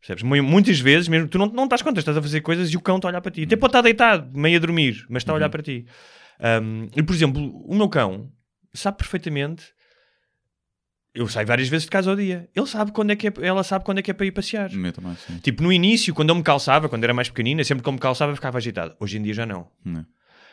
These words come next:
Speaker 1: Percebes? Portanto, eu acho que eles vão apurando, são tipo profilers
Speaker 2: Não.
Speaker 1: do F B I, estás a
Speaker 2: Sim.
Speaker 1: ver? Vão apurando e, portanto, já sabem, eh, eh, e isso é incrível, essa capacidade que eles têm de, ehm, de, de identificar a nuance, eh, do, do nosso comportamento.
Speaker 2: Uhum.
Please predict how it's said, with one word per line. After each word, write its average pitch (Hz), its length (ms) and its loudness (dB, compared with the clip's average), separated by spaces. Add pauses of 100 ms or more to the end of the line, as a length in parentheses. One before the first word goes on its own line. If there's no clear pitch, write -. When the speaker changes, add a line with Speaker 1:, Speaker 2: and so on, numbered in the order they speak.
Speaker 1:
Percebes? 101 300 -2
Portanto, 139 280 2
eu 156 80 6
acho 180 140 4
que 196 80 0
eles 165 100 2
vão 180 180 4
apurando, 139 600 2
são 139 160 -4
tipo 156 160 -2
profilers 120 800 2
Speaker 2:
Não. 98 180 -2
Speaker 1:
do 123 60 0
F 120 120 0
B 131 100 -2
I, 117 180 2
estás 107 180 -10
a 104 40 -6
Speaker 2:
Sim. 101 60 -4
Speaker 1:
ver? 98 160 -4 (360)
Vão 135 220 2
apurando 127 440 4
e, 131 60 -2
portanto, 160 280 -2
já 170 220 4
sabem, 165 680 0 (320)
eh, 135 220 0
eh, 131 320 0
e 147 120 0
isso 160 140 0
é 208 40 4
incrível, 180 480 0
essa 123 160 -4
capacidade - 560 -4
que - 80 -8
eles 139 80 -6
têm 143 260 -2
de, 143 320 -2 (420)
ehm, 107 440 -2 (100)
de, 113 260 -2
de 107 680 -2
identificar 135 500 2
a 147 40 4
nuance, 147 600 2
eh, 131 460 -4
do, 117 440 -6
do 120 80 -8
nosso 127 200 -4
comportamento. 107 520 -6
Speaker 2:
Uhum. 85 100 -10